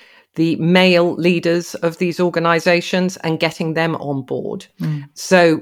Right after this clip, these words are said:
Speaker 1: it's all very well women banging the drum, but it's actually getting the male leaders to really embrace it. And that is what is changing. And I've heard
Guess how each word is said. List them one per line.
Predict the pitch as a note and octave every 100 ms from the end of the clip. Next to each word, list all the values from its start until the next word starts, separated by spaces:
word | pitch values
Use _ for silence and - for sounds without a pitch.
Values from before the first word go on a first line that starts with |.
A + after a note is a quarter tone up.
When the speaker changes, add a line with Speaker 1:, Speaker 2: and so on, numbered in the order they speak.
| -
Speaker 1:
it's | F3+ F3 G3
all | G3+
very | F3 F3+ D#3+
well | D3+ E3 D#3+ - -
women | E3+ D#3+ C#3+ C3+ D3 -
banging | D3+ C#3+ C#3
the | C#3+
drum, | F3 D#3 A#2+ C#3+ -
but | E3+
it's | F3+ G#3
actually | A3 - - F#3+
getting | F#3+ E3+ E3+
the | D#3+
male | D#3+ F#3+ F#3 D3+
leaders | C#3+ C#3+ C3+ C#3+ C3+ - - - -
to | E3+
really | D#3+ D#3+ C#3+
embrace | C#3+ C#3+ D3 C#3+ -
it. | - -
And | D#3+ D#3
that | F#3 A3
is | A3 G3
what | E3 D3
is | C#3+ -
changing. | - D3+ C3+ - - - _ _ _ -
And | F3+
I've | F3+ G3 F#3+ _
heard | - - G3 E3+ D#3